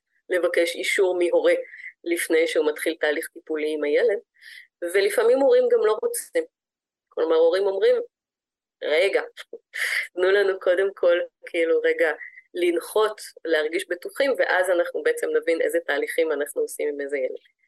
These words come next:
אה, ולפעמים הורים רוצים, ואז זה כמובן נהדר, וזה, אה, מתנה נורא גדולה,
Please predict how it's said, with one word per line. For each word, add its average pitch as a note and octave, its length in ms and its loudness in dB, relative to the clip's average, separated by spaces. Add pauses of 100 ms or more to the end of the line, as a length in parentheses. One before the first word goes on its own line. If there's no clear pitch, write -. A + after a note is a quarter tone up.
(640)
אה, E3 380 6
ולפעמים A3+ 280 2
הורים G#3 240 2
רוצים, A#4 420 0
ואז D#3+ 200 2
זה - 120 -8
כמובן D#3 720 -4
נהדר, D3+ 480 0 (240)
וזה, D3 580 -2
אה, D3+ 140 2
מתנה D#3 360 -2
נורא D#3+ 220 2
גדולה, D#3+ 300 0